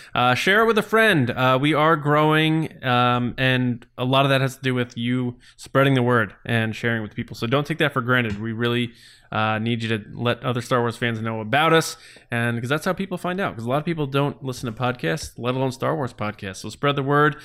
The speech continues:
and bring your friends in, 'cause it's always fun when you have other friends to talk about T R B with. Um, make sure you're also going to star wars news net dot com every day for all of your Star Wars news, reviews, editorials, information, and more. As we said before about Teespring, go check out our new merch.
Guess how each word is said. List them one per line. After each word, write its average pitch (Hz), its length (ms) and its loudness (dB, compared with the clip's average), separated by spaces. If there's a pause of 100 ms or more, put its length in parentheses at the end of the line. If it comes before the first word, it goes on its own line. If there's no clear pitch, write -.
(220)
and 113 140 -6
bring 127 160 2
your 139 120 2
friends 147 280 2
in, 123 140 2
'cause 123 100 -2
it's 120 80 -8
always 131 240 0
fun 123 240 0
when 117 100 -4
you 110 60 -6
have 110 220 -6
other 104 180 -10
friends 101 240 -12
to 95 80 -16
talk 98 200 -10
about 98 240 -12
T 95 120 -10
R 71 80 -10
B 87 160 -12
with. 82 240 -12 (380)
Um, 139 400 4 (560)
make 160 160 2
sure 185 100 2
you're 175 120 6
also 175 180 2
going 170 80 2
to 156 60 2
star 156 260 2
wars 156 240 2
news 143 180 4
net 135 160 2
dot 127 220 2
com 127 260 4
every 127 280 0
day 123 320 2
for 117 140 -6
all 117 120 -2
of 117 80 -4
your 113 80 -6
Star 120 260 0
Wars 117 240 -2
news, 127 240 -2
reviews, 120 340 -2
editorials, 117 460 -2
information, 113 540 -6
and 101 100 -6
more. 139 400 2 (300)
As 107 100 -10
we 113 60 -8
said 113 240 -2
before 117 340 -4
about 110 300 -6
Teespring, 127 500 -2
go 117 80 -4
check 117 260 -4
out 117 120 -2
our 113 60 -4
new 117 160 -2
merch. 208 460 0